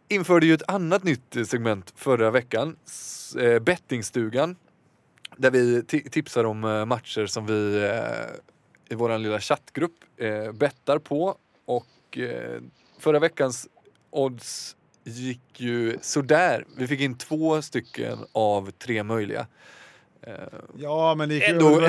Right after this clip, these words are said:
Speaker 1: okej
Speaker 2: supernära
Speaker 1: start.
Speaker 2: det tredje och där var ju också det höga oddset.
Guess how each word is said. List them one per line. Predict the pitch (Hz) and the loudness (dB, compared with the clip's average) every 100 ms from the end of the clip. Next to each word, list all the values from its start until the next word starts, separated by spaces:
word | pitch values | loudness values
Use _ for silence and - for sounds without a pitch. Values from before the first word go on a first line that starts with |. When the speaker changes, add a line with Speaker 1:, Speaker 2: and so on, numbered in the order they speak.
| 190 | 6
Speaker 1:
okej | 185 190 113 | 6 6 6
Speaker 2:
supernära | 147 139 | 4 4
Speaker 1:
start. | 131 135 | 4 2
Speaker 2:
det | |
tredje | 139 208 208 139 135 | 2 2 2 4 2
och | 127 - | 2 -2
där | 131 131 127 | 0 0 2
var | 170 | 2
ju | 147 | 2
också | 131 127 | -2 -4
det | 117 | -4
höga | 123 117 113 | -2 -4 -6
oddset. | - - 185 | -10 -6 -4